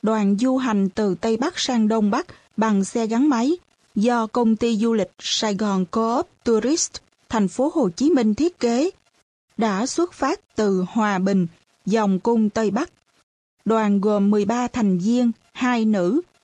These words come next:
vượt lộ trình gần ba ngàn ki-lô-mét, dài mười chín ngày,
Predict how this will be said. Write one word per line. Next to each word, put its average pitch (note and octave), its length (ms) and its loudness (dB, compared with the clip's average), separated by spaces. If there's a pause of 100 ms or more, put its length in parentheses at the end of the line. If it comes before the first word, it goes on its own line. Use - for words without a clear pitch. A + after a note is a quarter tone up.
(160)
vượt G#3 280 2
lộ G3 200 2
trình G3+ 320 0 (220)
gần G3+ 340 2
ba B3 120 0
ngàn G#3+ 300 2
ki-lô-mét, A3+ 600 0 (340)
dài G#3 340 0
mười G#3 200 2
chín C4 360 0
ngày, G3 240 0